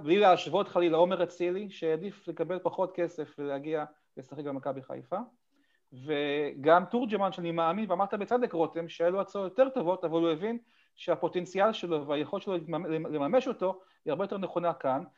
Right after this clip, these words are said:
והמקרה האח-, האחרון הכי מובהק זה, אה, פלקוצ'נקו,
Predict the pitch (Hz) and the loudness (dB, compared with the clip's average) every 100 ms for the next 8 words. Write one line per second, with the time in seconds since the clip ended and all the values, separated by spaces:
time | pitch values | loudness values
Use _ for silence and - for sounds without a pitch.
0 | _ - 151 170 196 247 247 - 208 202 | _ -2 -2 0 4 8 8 8 8 8
1 | - 190 269 226 240 233 208 254 277 196 | 6 8 8 8 4 4 6 8 6 4
2 | 170 175 180 175 _ _ 180 175 190 180 | 2 2 2 -2 _ _ 0 2 2 2
3 | 220 285 294 175 135 | 4 6 6 2 -2